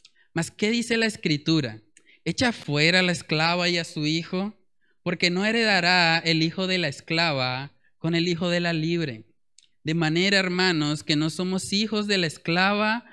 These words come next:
sino de la libre". Hermanos, esta es una verdad que a veces nos cuesta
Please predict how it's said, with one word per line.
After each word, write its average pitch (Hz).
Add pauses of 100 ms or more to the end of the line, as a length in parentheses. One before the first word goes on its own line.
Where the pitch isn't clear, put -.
(180)
sino 175 (420)
de 135
la 123
libre". 117 (640)
Hermanos, 180
esta 196
es 196
una 214
verdad 165
que 170
a 160
veces 196
nos 175
cuesta 143